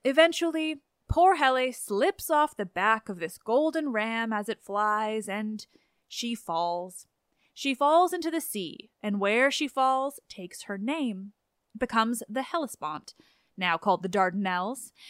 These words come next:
the little strip of land in Turkey that connects Europe to Asia. And Ino? Well,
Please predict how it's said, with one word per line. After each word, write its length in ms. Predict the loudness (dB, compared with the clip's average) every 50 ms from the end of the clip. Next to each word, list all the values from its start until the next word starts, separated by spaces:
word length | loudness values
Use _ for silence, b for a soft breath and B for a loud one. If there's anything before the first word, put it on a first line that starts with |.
| -12 -12 -10 -8
the 80 | -6
little 240 | -2 0 2 2 2
strip 320 | 0 0 -2 -2 -2 0
of 160 | 0 -4 -2 -2
land 420 | -2 -2 -2 0 -2 -2 -4 -4
in 200 | -4 -4 -6 -4
Turkey 500 | -4 -4 -4 -4 _ -8 -12 -12 -12 -12 _ -8
that 120 | -8 -4
connects 360 | -2 -2 -2 -2 -4 -8 -12
Europe 380 | -8 -6 -6 -6 -6 -8 -10 -16 -20 _ _ -12
to 120 | -8 -6
Asia. 420 | -6 -6 -6 -8 -10 -10 -10 -10 -12 _ _ _ _ _ _ _ _ _ _ _ _ _ _ _ _ _ _ _ _ _ _ _ _ _ _ _ _ _ 2
And 160 | 2 4 4 4 4
Ino? 600 | 6 4 4 4 4 2 2 2 2 2 0 -4 _ _ _ _ _ b b b b b b b b
Well, 300 | 8 8 8 8 6 2